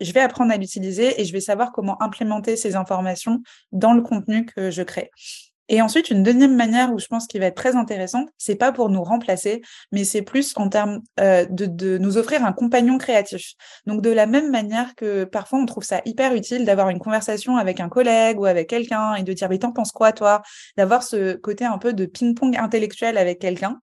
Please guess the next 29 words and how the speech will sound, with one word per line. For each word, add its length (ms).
Chat 180
G 160
P 140
T 160
peut 160
t'aider 240
à 100
faire 180
ça 160
à 140
tout 180
moment 280
sans 160
que 80
t'aies 80
forcément 420
besoin 240
de 60
déranger 340
ton 140
collègue 260
toutes 180
les 100
cinq 160
minutes, 340
euh, 160
pour 160
le 100
faire. 260